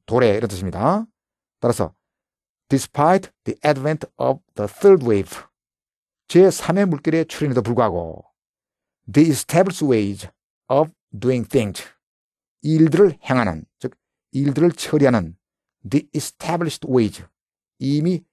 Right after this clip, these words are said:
확립된 방식들, 즉 기존의 방식들은 will continue for considerable time. considerable 하게 되면은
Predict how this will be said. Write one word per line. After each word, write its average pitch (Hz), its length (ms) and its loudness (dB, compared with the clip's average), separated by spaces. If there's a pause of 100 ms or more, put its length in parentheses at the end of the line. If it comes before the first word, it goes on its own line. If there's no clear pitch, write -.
(160)
확립된 135 520 -4
방식들, 107 440 -6 (220)
즉 - 160 -12 (340)
기존의 139 340 0
방식들은 107 680 -2 (720)
will 196 400 4 (100)
continue 127 580 -2 (200)
for 113 280 -2 (340)
considerable 151 640 -2
time. 85 500 -8 (800)
considerable 143 800 0
하게 101 120 -6
되면은 131 300 -2